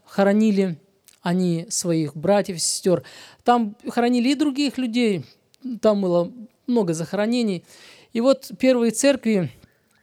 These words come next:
очень часто собирались возле могил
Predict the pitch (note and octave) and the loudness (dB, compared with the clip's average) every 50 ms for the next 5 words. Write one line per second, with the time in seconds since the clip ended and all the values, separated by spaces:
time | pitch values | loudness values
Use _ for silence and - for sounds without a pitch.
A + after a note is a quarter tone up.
0 | _ _ - - - A#3 G#3 G#3 G#3+ G#3 F#3+ - A#3 A3+ G#3 - - G#3 - - | _ _ -14 -4 0 0 0 2 2 0 0 2 2 0 0 0 -4 -6 -4 -4
1 | F#3 F3 G3 G3 G#3 G3+ F#3+ F3+ E3+ - - _ - - _ _ _ _ - F3+ | -4 -2 2 4 4 4 4 2 0 -4 -8 _ -20 -20 _ _ _ _ -6 -2
2 | E3+ A3+ B3 F#3+ F3+ F#3+ G#3 G3+ F#3+ F#3 F3+ F3 G#3 A#3+ C4 A#3+ A#3+ G3+ | 2 2 4 2 2 0 0 0 2 0 0 0 0 0 0 0 -2 -6